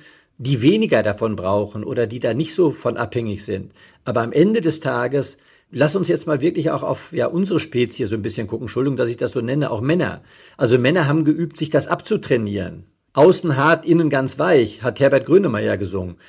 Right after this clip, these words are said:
Und liegt da nicht vielleicht auch ein Stück Wahrheit dran? Also „außen hart, innen ganz weich“. Also wo sind denn die Orte, wo sich Männer treffen, um mal wirklich über ihre Probleme zu reden? Oder wie viele Menschen haben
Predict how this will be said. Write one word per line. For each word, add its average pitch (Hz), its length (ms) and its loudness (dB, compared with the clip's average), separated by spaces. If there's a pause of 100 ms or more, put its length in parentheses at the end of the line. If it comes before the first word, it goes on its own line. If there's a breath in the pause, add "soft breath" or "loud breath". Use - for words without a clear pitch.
(300 soft breath)
Und 139 200 2
liegt 160 220 -2
da 160 80 6
nicht 156 140 0
vielleicht 147 260 2
auch 143 140 -2
ein 165 80 -6
Stück - 240 -4
Wahrheit 127 380 -2
dran? 185 280 -4
Also 131 220 -2
„außen 143 460 2
hart, 143 260 0
innen 151 260 0
ganz 123 280 -6
weich“. 147 400 2 (400 loud breath)
Also 135 520 2
wo 147 300 6
sind 226 400 0
denn 151 160 6
die 139 140 0
Orte, 120 580 0 (220 loud breath)
wo 139 200 4
sich 147 180 2
Männer 135 280 0
treffen, 143 340 -2
um 131 80 -6
mal 123 160 0
wirklich 131 240 -2
über 120 140 -2
ihre 113 180 0
Probleme 113 480 -2
zu 113 160 -6
reden? 104 460 -4 (200 soft breath)
Oder 139 220 4
wie 175 100 2
viele 160 200 2
Menschen 160 600 -2 (280 loud breath)
haben 156 540 0